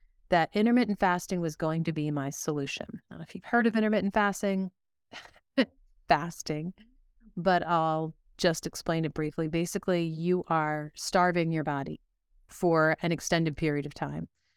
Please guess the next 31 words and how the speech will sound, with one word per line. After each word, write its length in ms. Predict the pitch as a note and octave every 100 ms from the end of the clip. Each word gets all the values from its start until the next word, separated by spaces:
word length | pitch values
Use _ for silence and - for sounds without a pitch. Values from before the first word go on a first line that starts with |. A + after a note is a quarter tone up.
| _
Sometimes 400 | - F3+ E3+ E3+
they 140 | E3 D#3
will 140 | D#3+
even 200 | D#3 D#3
go 140 | D3+ C#3+
two 180 | -
or 60 | D#3
three 200 | - D3+
days 600 | D3+ C#3+ C#3 D3 - - _ _ _ -
with 300 | E3 C#3+ - _ _ _ _ _
no 440 | F3 D#3 C#3 C3+ C#3+
food, 460 | - - D#3 C#3+ C#3+
just 260 | - C#3 D#3+
water. 420 | D3 C#3+ C#3 C#3+ _ _ _ _ _ _
And, 140 | G3+ G3
and 100 | G3+
there's 160 | G3+ F#3+
a 40 |
few 200 | F3+ F#3+
things 300 | E3+ D#3+ D#3
allowed. 360 | D3 D3 C3+ D3
Like, 180 | D#3 -
you 60 |
can 100 | F3
have 320 | E3+ D3+ D3 D3+
certain 420 | - F#3+ E3+ D#3+
teas, 500 | - F3+ F3 F#3+ G#3
but 120 | F#3
only 200 | A3 D#4
certain 320 | - C#4 G3+
teas 400 | F3 C#3+ C#3 D#3